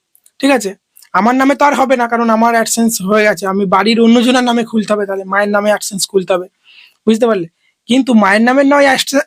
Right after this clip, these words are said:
AdSense খুললাম, কিন্তু ভিডিওগুলো তো আমি বানাবো। এখন এআই এসে এটা হয়েছে, ভিডিও মায়ের নামে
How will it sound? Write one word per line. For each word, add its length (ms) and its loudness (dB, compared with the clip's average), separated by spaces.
AdSense 380 -2
খুললাম, 300 0
কিন্তু 240 -2
ভিডিওগুলো 460 2
তো 60 -4
আমি 200 0
বানাবো। 280 0
এখন 140 -2
এআই 280 2
এসে 180 -4
এটা 160 0
হয়েছে, 240 -2
ভিডিও 200 0
মায়ের 220 0
নামে 140 2